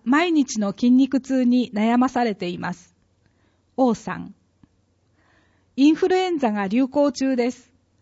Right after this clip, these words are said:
ここ数年予防注射をしていないので、手洗い、うがいをこまめに行うように心がけていますが、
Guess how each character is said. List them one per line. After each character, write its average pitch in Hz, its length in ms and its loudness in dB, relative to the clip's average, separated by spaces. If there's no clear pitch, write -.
こ 233 140 -2
こ 277 160 4
数 269 260 0
年 269 420 2
予 233 140 2
防 311 240 4
注 349 180 0
射 233 220 0
を 302 100 0
し - 100 -10
て 254 140 4
い 269 80 2
な 269 180 4
い 262 80 4
の 190 140 -2
で、 170 220 -8
手 262 140 6
洗 254 280 4
い、 190 180 -6
う 214 140 2
が 285 160 6
い 285 100 6
を 269 180 6
こ 330 180 -4
ま 339 120 0
め 269 140 4
に 208 120 0
行 254 440 2
う 269 80 4
よ 285 140 4
う 269 40 4
に 196 160 -2
心 240 400 -2
が 262 140 0
け 240 140 -4
て 202 120 -4
い 208 80 -4
ま 202 140 -4
す 214 120 -10
が、 190 220 -8